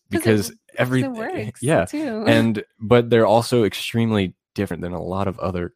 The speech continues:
Speaker 2: content
Speaker 1: Mm-hmm.
Speaker 2: that gets made as well, and it's, it's, uh, it's refreshing, and
Speaker 1: Mm-hmm.
Speaker 2: I think when this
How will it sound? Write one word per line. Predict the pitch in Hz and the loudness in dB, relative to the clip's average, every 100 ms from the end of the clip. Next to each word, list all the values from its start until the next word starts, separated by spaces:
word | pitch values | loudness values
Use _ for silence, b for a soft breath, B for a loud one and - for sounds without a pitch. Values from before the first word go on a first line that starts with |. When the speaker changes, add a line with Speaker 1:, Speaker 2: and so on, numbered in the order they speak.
| _ | _
Speaker 2:
content | - - 95 87 92 - | -18 -8 -8 -4 -8 -6
Speaker 1:
Mm-hmm. | 90 | -12
Speaker 2:
that | _ _ | _ _
gets | - 87 - | -8 -8 -4
made | 92 90 | -4 -2
as | 85 - | -6 -6
well, | 95 92 92 | -2 -2 -2
and | 90 | -4
it's, | 85 - - b b b b - | -8 -14 -20 b b b b -4
it's, | 98 - | -4 0
uh, | 95 90 90 | 2 4 2
it's | 92 | 0
refreshing, | 92 - 90 - 85 82 - | -4 0 -2 0 -6 -8 -10
and | 95 90 87 82 | -6 -4 -4 -8
Speaker 1:
Mm-hmm. | - B B B | -12 B B B
Speaker 2:
I | 95 | -2
think | - 101 95 _ _ _ _ | 0 0 -2 _ _ _ _
when | 95 90 | -2 0
this | 90 110 - - | 2 2 0 -14